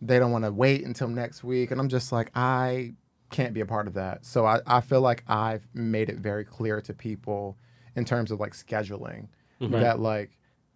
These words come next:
Speaker 1: we need to plan things out in advance. I think that I make very special occasions,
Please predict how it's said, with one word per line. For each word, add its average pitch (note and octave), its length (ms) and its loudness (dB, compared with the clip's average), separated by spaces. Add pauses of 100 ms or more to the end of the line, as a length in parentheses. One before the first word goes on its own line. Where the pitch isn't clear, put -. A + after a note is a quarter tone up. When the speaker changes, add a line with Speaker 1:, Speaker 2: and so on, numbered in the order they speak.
Speaker 1:
we C3 220 0
need C3+ 160 0
to B2+ 100 -4
plan A2+ 380 -4
things G#2+ 560 -6 (120)
out G2+ 360 -2 (480)
in A2+ 120 -2
advance. G#2 640 -10 (380)
I A#2 100 0
think B2+ 240 -6
that B2 160 2
I A#2 120 2
make A2+ 260 -2
very A2+ 300 -2
special C3 800 -6
occasions, E3 920 -4